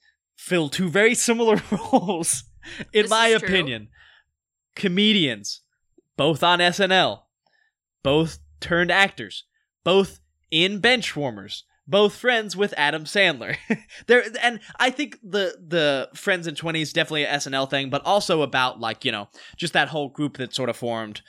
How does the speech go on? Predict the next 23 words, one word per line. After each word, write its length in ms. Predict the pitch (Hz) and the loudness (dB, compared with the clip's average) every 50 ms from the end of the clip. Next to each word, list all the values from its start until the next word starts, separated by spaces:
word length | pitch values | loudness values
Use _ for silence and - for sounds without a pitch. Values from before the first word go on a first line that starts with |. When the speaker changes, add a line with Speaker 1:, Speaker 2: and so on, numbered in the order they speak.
| - - - - _ _ _ _ _ _ _ - | -20 -20 -20 -20 _ _ _ _ _ _ _ -12
Speaker 1:
Chris 220 | - - 143 - 143 | -4 -4 -4 -2 0
Rock, 280 | 135 123 117 117 - | 2 2 2 0 0
Adam 220 | 123 113 110 113 104 | -2 -2 -2 -2 -6
Sandler, 380 | - 127 117 113 110 107 107 | -4 -4 -4 -2 -2 -6 -6
David 240 | 101 107 101 104 104 | -6 -6 -8 -8 -10
Spade, 480 | - - 127 120 117 117 113 113 - - _ _ _ _ - | -6 -4 -2 0 0 0 -2 -2 -6 -10 _ _ _ _ -6
Rob 220 | 123 117 113 113 | -4 -2 -2 -2
Schneider, 500 | - - 127 120 113 110 113 110 107 107 - _ _ _ - | -4 -4 -2 -2 0 0 0 -2 -2 -4 -8 _ _ _ -2
Kevin 260 | - 220 185 175 170 | -2 0 0 0 -2
James 340 | 131 151 156 147 147 135 - | -2 -2 -2 -2 -2 -4 -4
to 80 | - 139 | -4 -4
a 60 | 131 | -4
certain 200 | - 139 131 123 | -2 -4 -4 -4
extent, 320 | 117 - - 123 120 110 | -6 -6 -4 -4 -4 -2
though 100 | 117 110 | -4 -6
Kevin 240 | 104 123 117 110 107 | -6 -6 -12 -10 -8
James 220 | 110 113 107 104 | -8 -8 -8 -10
was 80 | 104 107 | -12 -10
never 200 | 104 104 98 131 | -10 -10 -8 -8
on 120 | 113 98 95 | -10 -8 -10
S 160 | 95 - - | -10 -10 -6
N 60 | 131 | -2
L, 340 | 147 147 139 135 131 131 - | 0 0 0 0 -2 -4 -8